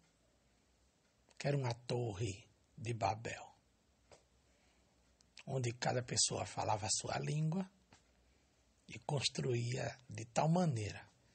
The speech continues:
que a torre inclinou-se. Sim, a torre da sabedoria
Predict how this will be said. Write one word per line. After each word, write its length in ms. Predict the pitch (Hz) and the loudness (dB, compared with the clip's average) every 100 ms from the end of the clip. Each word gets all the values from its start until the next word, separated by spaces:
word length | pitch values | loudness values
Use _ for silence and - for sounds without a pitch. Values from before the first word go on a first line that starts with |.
| _ _ - | _ _ -6
que 120 | - | -2
a 80 | 113 | -2
torre 420 | - - 104 113 | -2 -4 -4 -4
inclinou-se. 800 | 107 107 139 123 101 - - - - _ _ _ - | -4 -6 -6 -6 -6 -6 -6 -6 -10 _ _ _ -12
Sim, 240 | - 135 120 - - _ _ - - - - | -4 -2 -2 -4 -8 _ _ -20 -20 -18 -8
a 100 | 117 | -4
torre 300 | 123 127 104 | 2 2 2
da 160 | 107 | 0
sabedoria 760 | 104 123 123 120 131 113 107 | 0 -2 -2 0 0 0 -4